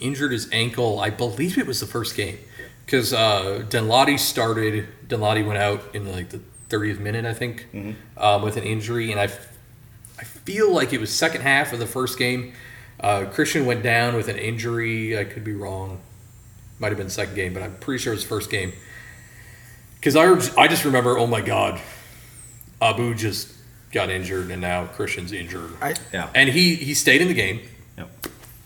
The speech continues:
Speaker 3: I just, I, I wanna say this before you, you, I mean, just,
Speaker 1: Yeah.
Speaker 3: I'm fascinated by what you're saying because it's, it's, it's all so true. But what if, I mean, and this is a huge what if because it obviously happened, but what if, you know, when we were watching the first,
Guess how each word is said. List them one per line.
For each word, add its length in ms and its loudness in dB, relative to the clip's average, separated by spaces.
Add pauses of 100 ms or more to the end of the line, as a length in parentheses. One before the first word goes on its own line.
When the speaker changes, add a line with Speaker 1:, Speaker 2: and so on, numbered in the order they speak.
(100)
Speaker 3:
I 80 2
just, 340 -2
I, 140 8
I 120 6
wanna 280 4
say 220 6
this 180 6
before 360 0
you, 180 2
you, 460 -6
I 60 -4
mean, 400 -2
just, 200 -2
Speaker 1:
Yeah. 80 -6
Speaker 3:
I'm 100 0
fascinated 640 0
by 120 -2
what 160 -4
you're 80 -6
saying 360 -2
because 280 -8
it's, 260 -12
it's, 300 -14
it's 180 -12
all 340 -6 (260)
so 280 0
true. 260 0
But 200 0 (340)
what 360 2
if, 460 2
I 100 0
mean, 180 2
and 140 0
this 160 2
is 60 0
a 40 2
huge 340 0
what 240 -4
if 220 -4
because 280 -8
it 160 -10
obviously 420 -8
happened, 380 0
but 120 0
what 360 0
if, 320 0
you 120 0
know, 120 0
when 280 -2
we 120 2
were 80 2
watching 400 0
the 80 -2
first, 560 -2